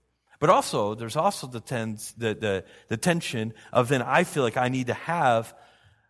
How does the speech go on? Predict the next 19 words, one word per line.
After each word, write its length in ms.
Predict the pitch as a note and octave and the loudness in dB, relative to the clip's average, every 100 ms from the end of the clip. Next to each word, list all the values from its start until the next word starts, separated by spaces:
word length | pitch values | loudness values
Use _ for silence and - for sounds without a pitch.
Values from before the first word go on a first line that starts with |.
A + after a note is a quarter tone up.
| _ | _
a, 80 | - | 2
a, 720 | A2+ A2 G#2+ - A2 G#2 G2+ - | 4 4 2 -2 -2 -2 -2 -4
a 100 | G#2 | -2
leg 360 | G#2+ A#2+ C#3+ C#3+ | 0 6 6 6
up 280 | F3+ - - | 2 0 -4
on 300 | G#2 F#2+ F#2 | -2 -2 -4
you 380 | F#2+ F#2+ G2 G2+ | -8 -8 -8 -8
if 160 | G2+ | -8
I'm 100 | G#2+ | -8
gonna 140 | G#2+ G2+ | -6 -6
be 80 | |
able 160 | G2+ F#2+ | -6 -8
to 100 | F#2+ | -10
help 380 | F2+ B2 B2 - | -10 -10 -10 -12
you 80 | G2+ | -12
in 80 | |
your 80 | F2+ | -12
spiritual 420 | - - F#2 - | -14 -14 -14 -14
walk. 320 | F2+ A2+ - | -14 -14 -14